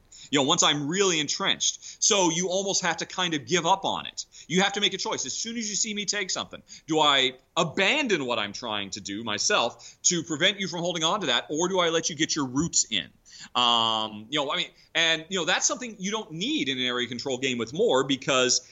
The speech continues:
you know, the, again, the dynamism of, you know, constantly shifting alliances, uh, you know, creates a really cool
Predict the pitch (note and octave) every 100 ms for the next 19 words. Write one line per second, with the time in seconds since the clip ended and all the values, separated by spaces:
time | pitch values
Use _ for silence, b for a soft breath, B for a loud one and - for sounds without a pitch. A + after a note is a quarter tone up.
0 | B B B _ _ - E3+ D3 C3 D3
1 | E3 E3+ F3 A2 C3+ A#3 F3+ D3 C#3 F#3+
2 | - B2 B2+ B2 A#2 A2 D3+ C3+ - D#3
3 | G3+ - F#3+ D#3+ C#3 B2+ - - - G#3
4 | A3 F3+ C#3+ C3 D#4+ A3 C3 A2 C3 -
5 | B B B B C#3+ C#3+ D3+ C#3 E3+ F#3
6 | F3+ D3 D3+ - F#3 - G#3+ A3+ A3 -
7 | - G3 D#3 D#3+ E3+ - C3+ C3+